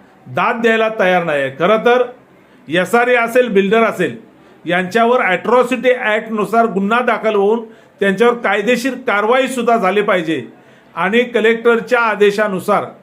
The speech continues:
त्यांचं त्यांना दुकान मिळालं पाहिजे. या ठिकाणी महत्त्वाची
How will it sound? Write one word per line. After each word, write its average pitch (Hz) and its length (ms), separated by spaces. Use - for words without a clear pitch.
त्यांचं 196 420
त्यांना 220 220
दुकान 220 380
मिळालं 208 300
पाहिजे. 160 440
या 196 200
ठिकाणी 220 440
महत्त्वाची 226 880